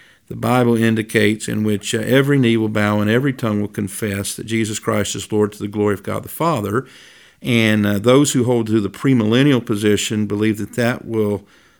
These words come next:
uh, start at the, uh, at the beginning or, or preceding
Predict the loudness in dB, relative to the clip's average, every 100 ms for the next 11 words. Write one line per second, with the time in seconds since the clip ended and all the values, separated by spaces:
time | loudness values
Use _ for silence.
0 | -10 -6 -6 -4 2 4 6 4 2 -2
1 | -2 0 0 2 2 -2 -8 -8 -8 -8
2 | -10 -6 -4 0 4 6 6 4 2 -2
3 | -2 -4 0 0 0 0 0 0 -2